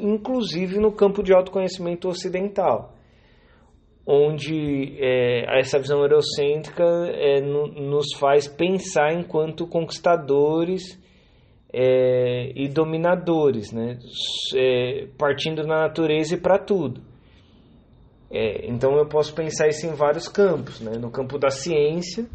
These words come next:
onde eu domino, domino não, mas onde eu conquisto um determinado conhecimento.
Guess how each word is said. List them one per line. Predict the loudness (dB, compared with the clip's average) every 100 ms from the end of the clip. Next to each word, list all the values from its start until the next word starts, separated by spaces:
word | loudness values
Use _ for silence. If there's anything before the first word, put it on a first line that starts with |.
| -18 -20 -20 _ _ _
onde | -6 -2 4
eu | 4
domino, | 4 0 0 -4 -2 0 0 -2 -4 -4 -6 -12 -4
domino | -2 0 0 2
não, | 2 0
mas | -2 -4 -6
onde | -4 0
eu | 0
conquisto | 2 -2 -4 -6 -4 -4 -4 -6
um | 0
determinado | 0 2 0 0 0
conhecimento. | -2 -4 -4 -4 -2 0 0 -2 -4 -12